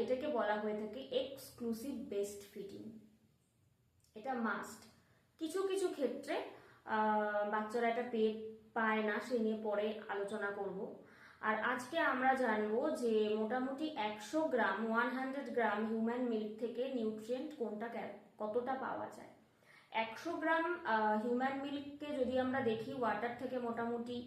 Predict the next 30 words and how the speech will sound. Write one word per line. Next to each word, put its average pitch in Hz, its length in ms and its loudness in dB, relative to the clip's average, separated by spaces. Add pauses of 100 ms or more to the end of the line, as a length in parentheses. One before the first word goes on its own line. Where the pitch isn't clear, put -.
(140)
এইটটি 196 360 -6
এইট 190 480 -6
গ্রাম 220 220 2 (120)
মতো, 226 240 -4 (480)
প্রোটিন 208 440 -2
থাকে 233 320 -2 (400)
ওয়ান 214 200 4 (120)
পয়েন্ট 214 380 2
ওয়ান 185 180 -4 (100)
গ্রাম 226 240 2 (100)
মতো, 226 220 -4 (720)
কার্বোহাইড্রেট 277 760 2 (100)
সেভেন 220 260 0 (100)
পয়েন্ট 226 280 2 (100)
ফোর 196 160 -4 (100)
গ্রাম 226 200 4 (100)
মতো, 226 200 -2
আর 247 120 2 (100)
এনার্জি 202 300 0
থাকছে 254 340 -4
সিক্সটি 285 420 -6
ফাইভ 226 280 -2 (180)
কিলো 196 280 -6
ক্যালোরি। - 360 -12 (440)
আর 185 140 -8 (100)
ক্যালসিয়াম 214 600 0
যদি 285 240 -4
দেখি, 294 260 -4 (260)
টোয়েন্টি 214 380 -2
এইট 208 320 -2